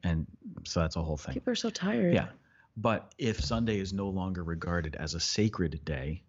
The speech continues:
Speaker 1: for religious reasons by
Speaker 2: Yeah.
Speaker 1: many people,
Speaker 2: What a Sabbath.
Speaker 1: then why should we stop and, and take a day off? We can,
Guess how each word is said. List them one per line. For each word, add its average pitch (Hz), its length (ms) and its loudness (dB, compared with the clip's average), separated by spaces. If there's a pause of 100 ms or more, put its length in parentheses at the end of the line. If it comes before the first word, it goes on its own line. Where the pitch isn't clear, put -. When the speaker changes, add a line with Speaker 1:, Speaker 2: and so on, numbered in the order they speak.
(120)
Speaker 1:
for 92 200 0
religious 92 460 4
reasons 73 300 -4
by 80 140 -4
Speaker 2:
Yeah. - 60 0
Speaker 1:
many 71 180 -4
people, 76 380 -6
Speaker 2:
What 175 100 -2
a 175 40 2
Sabbath. 170 260 -2
Speaker 1:
then 87 300 4
why 87 220 4
should 82 240 -2
we 80 180 -2
stop 82 460 -2
and, 76 300 -2 (100)
and 85 120 0
take 82 200 0
a 82 40 0
day 78 160 0
off? 98 240 0
We 85 100 2
can, 78 240 0